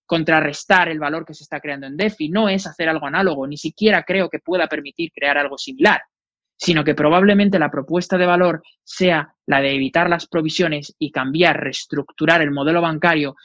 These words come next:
para hacer que tenga menos riesgo, pero a nivel sistémico. Es por esto que, bueno,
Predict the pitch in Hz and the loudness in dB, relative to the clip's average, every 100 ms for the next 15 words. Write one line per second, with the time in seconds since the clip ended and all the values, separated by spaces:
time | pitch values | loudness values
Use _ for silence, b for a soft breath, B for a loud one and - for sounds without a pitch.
0 | b - 143 135 165 156 165 165 165 160 | b 0 0 0 -4 -4 -4 -4 0 0
1 | 151 147 147 147 139 175 175 120 - 156 | 0 -2 -4 -4 0 0 0 -4 -2 2
2 | 151 143 143 165 175 - 147 135 - 170 | 2 2 2 2 2 -2 -10 -8 -2 0
3 | 147 123 - 113 _ B B B B B | 0 -6 -12 -18 _ B B B B B
4 | B B B 190 202 208 202 220 196 - | B B B 2 4 4 4 2 2 -2
5 | 175 156 185 185 131 | 0 4 4 2 -2